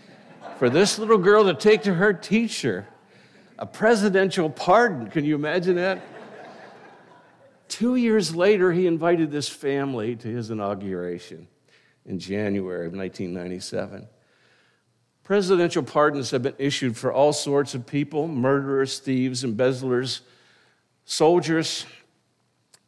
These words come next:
But I imagine <laughs> Ashley's was the first American,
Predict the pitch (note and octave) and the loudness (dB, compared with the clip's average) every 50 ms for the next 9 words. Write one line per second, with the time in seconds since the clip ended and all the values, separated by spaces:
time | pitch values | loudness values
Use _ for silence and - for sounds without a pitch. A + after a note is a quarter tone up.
0 | _ _ - A2 B2 A#2+ C3+ E3 F3 F3 F3 D3+ C#3+ D3 D3 C#3 - C#3 C3 C3 | _ _ -12 -8 -6 -4 -2 -2 0 0 0 0 0 0 0 -2 -2 -2 -2 -2
1 | B2 - - - - _ _ _ _ - - _ _ _ _ _ - C#3 B2+ C3+ | -4 -6 -10 -18 -20 _ _ _ _ -20 -20 _ _ _ _ _ 0 4 4 4
2 | C#3+ C#3 - C#3+ C#3+ C#3+ D3 C3 - - B2+ A#2+ A#2 A#2+ - - A#2 G#2 - - | 4 2 0 0 2 2 2 0 -2 0 0 0 0 0 0 -2 -2 -2 -4 -2
3 | - C#3+ C3+ C#3+ C#3 - - - C#3 A2+ A#2 A#2 A#2 A#2+ A#2+ A#2+ A#2+ A#2+ A2 A#2 | 0 2 2 2 0 -2 -6 -4 -2 0 2 2 4 4 2 0 -2 -2 -2 -2
4 | A#2 A#2 A#2+ C#3+ | -2 -4 -6 -10